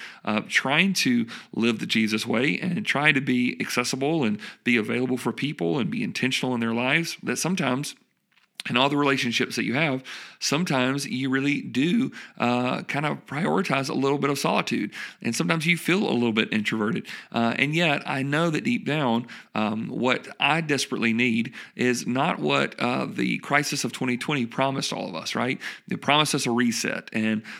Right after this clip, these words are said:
there were a lot of things that I think in the midst of this international pandemic that, uh, you know, scared a lot of people, rightfully so.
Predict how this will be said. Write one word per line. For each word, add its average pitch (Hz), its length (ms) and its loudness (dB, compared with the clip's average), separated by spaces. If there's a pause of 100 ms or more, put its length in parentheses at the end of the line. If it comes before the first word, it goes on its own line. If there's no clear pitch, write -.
there 135 100 2
were 190 240 2
a 156 60 4
lot 151 180 2
of 143 80 -2
things 135 380 0
that 123 100 0
I 123 80 -2
think 120 200 -4
in 120 80 -2
the 113 60 0
midst 120 380 -2
of 117 180 0
this 117 200 -2
international 131 580 -2
pandemic 117 560 -2
that, - 280 -2
uh, 117 360 -4
you - 120 -2
know, 123 80 -2
scared 170 300 -2
a 131 40 0
lot 123 180 0
of 123 100 -6
people, 131 300 -2
rightfully 120 420 0
so. 147 380 2